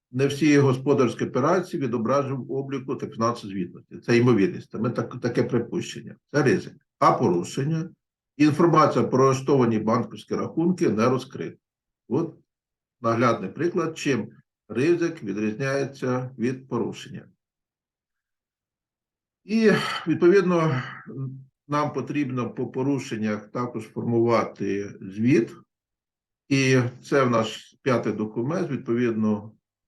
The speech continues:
ми заходимо сюди, формуємо журнал порушень, сформувати і реєструємо фра-, порушення. І для того, щоб ці порушення нам зібрати всі якось до, е, одної кучки, в нас є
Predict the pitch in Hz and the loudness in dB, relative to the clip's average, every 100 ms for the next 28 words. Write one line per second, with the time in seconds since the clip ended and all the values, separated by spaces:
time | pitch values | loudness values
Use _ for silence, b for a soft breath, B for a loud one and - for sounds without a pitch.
0 | _ 110 107 104 107 113 95 101 - 120 | _ -4 -4 -4 -6 -2 -4 -4 -8 -8
1 | 120 160 185 190 - _ _ _ _ _ | -2 2 2 0 -10 _ _ _ _ _
2 | _ _ 120 113 120 107 107 110 113 107 | _ _ -6 0 2 2 0 0 2 2
3 | 107 127 160 160 139 - 104 104 110 147 | 0 -2 -4 -4 -10 -8 -4 0 2 2
4 | 143 - 135 135 - - _ 165 170 160 | 0 -2 -6 -6 -10 -18 _ -6 -4 -4
5 | - _ - 113 113 131 135 135 131 113 | -14 _ -6 0 0 2 -2 -2 -4 -4
6 | - 85 - 127 127 - - 90 - - | -8 -16 -2 2 2 2 -2 -6 -8 -10
7 | _ _ _ _ _ _ _ _ _ _ | _ _ _ _ _ _ _ _ _ _
8 | - 143 147 143 151 139 - 110 - 131 | -2 4 4 4 4 4 4 -4 -4 -2
9 | 117 131 131 101 101 104 107 101 98 101 | 0 0 0 -4 -4 0 -2 -2 -4 -2
10 | 120 110 101 87 - 110 104 104 90 107 | 0 0 -2 -10 -6 -2 -2 -2 -6 -8
11 | 98 101 101 - B B _ _ _ _ | -4 -2 -2 -6 B B _ _ _ _
12 | - 110 104 110 113 110 104 98 101 - | -2 4 6 6 4 2 2 0 -2 0
13 | 190 - - 196 190 107 135 185 - 104 | -2 -2 -2 -2 0 0 0 -2 -6 -4
14 | 110 139 160 | 0 0 -2